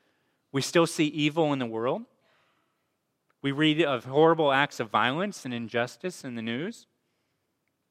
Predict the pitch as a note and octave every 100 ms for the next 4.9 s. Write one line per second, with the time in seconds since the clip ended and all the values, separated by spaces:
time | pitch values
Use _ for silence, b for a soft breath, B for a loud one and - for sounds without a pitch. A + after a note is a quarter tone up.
0 | _ _ _ _ _ - D3 F3 D#3 C#3
1 | - C#3+ C#3 - A#2+ C3 D#3 - - -
2 | B2 A2 - A2+ - D3+ F3+ G#3 - _
3 | _ _ _ _ _ _ _ _ _ _
4 | _ _ _ B2+ B2+ E3 B2+ C#3+ C#3